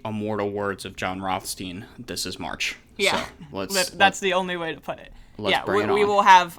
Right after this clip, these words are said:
Speaker 2: a lot of college basketball content as we get into March. Super excited about that. I'll switch mine to professional basketball. There was a crazy finish in the N B A the other night, and it had to do with the Brooklyn and the San Antonio game. So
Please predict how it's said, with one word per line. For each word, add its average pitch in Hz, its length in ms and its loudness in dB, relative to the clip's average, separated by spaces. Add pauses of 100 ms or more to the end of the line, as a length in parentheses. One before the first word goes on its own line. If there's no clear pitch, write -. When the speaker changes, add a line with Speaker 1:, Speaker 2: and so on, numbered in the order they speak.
Speaker 2:
a 180 120 0
lot 165 380 2
of 160 320 -8 (300)
college 175 280 0
basketball 165 380 -2
content 160 460 -6
as 151 240 -2
we 165 80 -10
get 160 180 -6
into 160 200 -12
March. 151 460 -12
Super 165 280 -10
excited 156 400 -10
about 143 260 -14
that. 139 280 -14 (420)
I'll 214 120 6
switch 370 280 -4
mine 262 300 8
to 202 340 0
professional 233 480 -2
basketball. 160 600 0 (320)
There 247 120 4
was 403 120 2
a 302 120 0
crazy 285 640 -2
finish 185 560 -4 (340)
in 220 180 0
the 220 200 0
N 220 160 4
B 202 160 2
A 185 140 4
the 208 140 -2
other 208 240 0
night, 220 340 0 (540)
and 220 480 4 (280)
it 247 100 4
had 277 240 6
to 311 80 -4
do 277 220 0
with 226 180 -4
the 226 120 -4
Brooklyn 247 560 -2
and 208 220 -4
the 202 120 -6
San 180 260 -6
Antonio 165 500 -8
game. 135 300 -12
So 170 400 -2